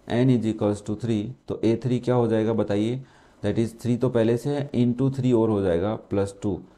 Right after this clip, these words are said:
that is नाइन प्लस टू is इलेवन। अब देखो एक सीक्वेंस बना है, that is five,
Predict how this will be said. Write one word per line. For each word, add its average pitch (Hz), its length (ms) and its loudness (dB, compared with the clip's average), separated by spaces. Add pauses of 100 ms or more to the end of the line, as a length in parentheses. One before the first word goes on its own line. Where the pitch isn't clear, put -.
(320)
that 107 200 0
is 98 80 -4
नाइन 101 580 0
प्लस 107 380 2 (100)
टू 117 340 -2
is 101 320 0
इलेवन। 82 380 0 (920)
अब 139 120 2
देखो 131 220 4
एक 113 140 2
सीक्वेंस 139 420 0
बना 135 220 2
है, 135 100 4
that 120 140 2
is 131 160 0
five, 113 1080 0